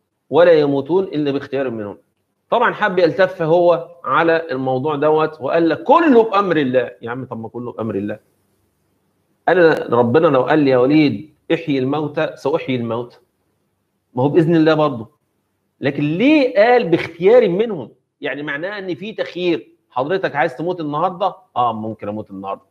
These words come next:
طب ولا إيه رأيك نأجلها لك بكرة؟ نأجلها بكرة، مفيش مشكلة. لا،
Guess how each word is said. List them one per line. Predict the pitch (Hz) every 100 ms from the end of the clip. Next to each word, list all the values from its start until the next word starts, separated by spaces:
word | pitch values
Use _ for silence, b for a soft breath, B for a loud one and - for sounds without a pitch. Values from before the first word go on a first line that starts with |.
| _ _ _
طب | 113
ولا | 113 120
إيه | 127
رأيك | 131 123 123
نأجلها | 110 104 113
لك | 117
بكرة؟ | 107 107 117 - - _ _ _ _ _ _ _
نأجلها | 113 107 107 123 117
بكرة، | 110 110 107
مفيش | 107 107 104
مشكلة. | 92 - 95 85 _ 120
لا، | 139 -